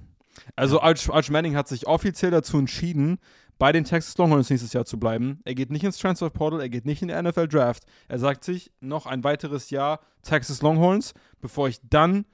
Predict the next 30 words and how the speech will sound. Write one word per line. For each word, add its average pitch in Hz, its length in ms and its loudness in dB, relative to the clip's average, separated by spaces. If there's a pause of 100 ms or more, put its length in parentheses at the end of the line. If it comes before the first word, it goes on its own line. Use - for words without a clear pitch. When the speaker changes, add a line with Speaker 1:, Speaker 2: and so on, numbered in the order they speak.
(160)
Speaker 1:
wirklich 131 320 -10
in 160 120 0
die 165 80 4
N 151 120 6
F 139 120 4
L 143 180 2
gehe, 127 360 0
wahrscheinlich. 123 600 -6 (100)
Wir, 117 220 -10 (140)
ne, 143 180 -10
das 117 160 -16
ist 117 100 -14
ja 117 100 -6
immer 120 120 -8
noch 117 80 -10
nicht 117 120 -16
hundert 127 200 -12
Prozent. 156 380 -12 (300)
Aber 151 340 -2
wahrscheinlich 151 420 -8
dann 139 200 -6
danach 151 440 2
in 147 120 -8
die 139 60 -2
N 139 100 -2
F 131 100 -6
L 143 120 -2
gehe, 120 140 -4
also 117 220 -8
N-F-L-Draft 135 840 -6